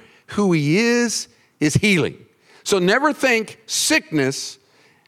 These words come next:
is a result of God. Sickness is not in his nature. Healing is. It's like storms are not in God's nature, but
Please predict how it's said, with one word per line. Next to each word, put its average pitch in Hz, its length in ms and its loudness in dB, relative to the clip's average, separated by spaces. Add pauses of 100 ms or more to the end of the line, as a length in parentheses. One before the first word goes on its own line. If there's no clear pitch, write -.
(160)
is 190 160 2
a 185 80 2
result 185 840 0 (520)
of 143 240 -4
God. 143 500 0 (460)
Sickness 247 600 -2
is 190 160 -2
not 277 240 2
in 311 140 2
his 190 240 0
nature. 220 560 -2 (220)
Healing 370 540 2
is. - 580 -6 (1080)
It's 220 160 -2
like 285 180 0
storms 320 840 2
are 220 100 0
not 262 240 2
in 254 160 2
God's 214 340 0
nature, 285 360 0
but 208 180 -2